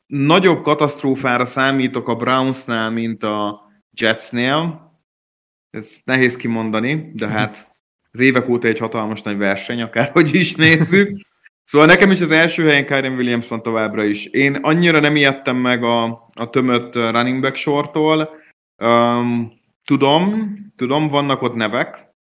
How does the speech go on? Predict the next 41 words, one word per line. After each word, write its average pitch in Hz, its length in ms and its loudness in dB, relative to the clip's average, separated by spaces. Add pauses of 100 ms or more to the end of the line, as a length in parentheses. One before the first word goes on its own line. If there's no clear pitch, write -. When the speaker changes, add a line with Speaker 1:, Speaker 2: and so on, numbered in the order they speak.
(520)
Speaker 1:
meg 120 180 0
mennyiség, 135 540 2
meg 135 100 -2
ugye, 120 220 0
ha 117 180 -2
jól 127 160 -2
emlékszem, 120 520 -6
ö, 113 240 -4 (840)
azért 127 280 0
most 127 180 -2
már 127 180 0
ott 131 160 0
van, 120 200 -2
ö, 107 360 -2 (680)
ö, 101 180 -4
Corum 151 340 2
is, 175 380 -2
aki 120 300 -6
azért 117 460 0
szerintem, 135 580 -2
sőt, 123 360 -4
majdnem 131 420 -4
kijelenthető, 123 440 -4
hogy 113 120 -4 (220)
szinte 117 220 -6
biztos, 135 280 -4
hogy 131 140 -6
többet 117 360 -2
fog 107 240 -8
majd 110 160 -4
a 101 80 -4
pályán 107 420 -4
lenni, 131 460 -6
mert 98 480 -8
én 104 120 -4
is 107 140 -8
arra 107 180 -4
számítanék, 113 640 -8
hogy 120 120 -8
őszinte 120 420 -6
legyek. 151 340 -2